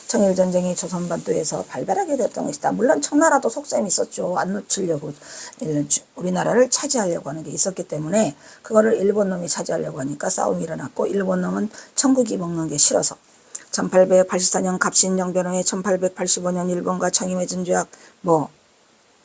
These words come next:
텐진 조약, 갑신정변으로 청은 종-, 정-,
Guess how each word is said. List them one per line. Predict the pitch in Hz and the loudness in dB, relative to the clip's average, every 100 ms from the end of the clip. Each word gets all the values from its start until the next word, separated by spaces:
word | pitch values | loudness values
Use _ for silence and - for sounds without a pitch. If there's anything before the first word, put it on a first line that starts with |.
| _ _ _ _ _ _ | _ _ _ _ _ _
텐진 | - 214 190 | 2 2 2
조약, | 156 139 123 _ - - | 0 -2 -4 _ -20 -6
갑신정변으로 | - 185 196 190 185 185 185 185 185 | 0 4 4 4 2 2 0 2 2
청은 | 185 208 190 185 | 2 0 0 -2
종-, | 190 190 190 | -2 -4 -6
정-, | 214 185 | -6 -4